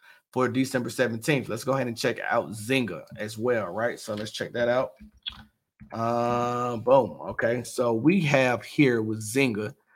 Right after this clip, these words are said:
basically it's in a dec-, uh, decline right now, obviously. Um, short lifespan on this play, right? So, um, well, let's go back to the weekly. Let's look at it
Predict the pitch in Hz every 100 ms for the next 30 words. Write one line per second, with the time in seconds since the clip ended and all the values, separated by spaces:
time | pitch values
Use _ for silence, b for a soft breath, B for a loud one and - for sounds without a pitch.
0 | b _ _ 135 170 151 127 135 127 104
1 | 107 - - - 107 104 98 - 135 131
2 | 127 123 143 117 117 - 107 107 107 -
3 | 113 - 107 107 104 101 101 _ _ _
4 | _ - - 143 110 123 123 - 123 120
5 | 113 107 113 110 110 120 110 107 107 113
6 | - _ _ _ _ - - 120 110 80
7 | 110 110 107 107 107 107 _ _ _ _
8 | _ - 123 135 165 165 131 123 110 110
9 | 85 107 101 104 98 98 117 117 113 98
10 | 101